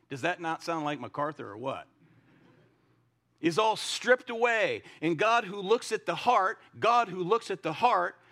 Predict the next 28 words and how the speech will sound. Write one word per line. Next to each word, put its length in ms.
shows 480
us 320
what 200
he 180
sees. 680
I 140
think 320
we're 180
all 160
going 280
to 100
praise 420
God 340
for 140
the 80
fact 440
that 140
through 240
all 180
the 120
junk, 720
there 160
was 380
gold, 480
silver, 640
and 160
precious 380
stones 460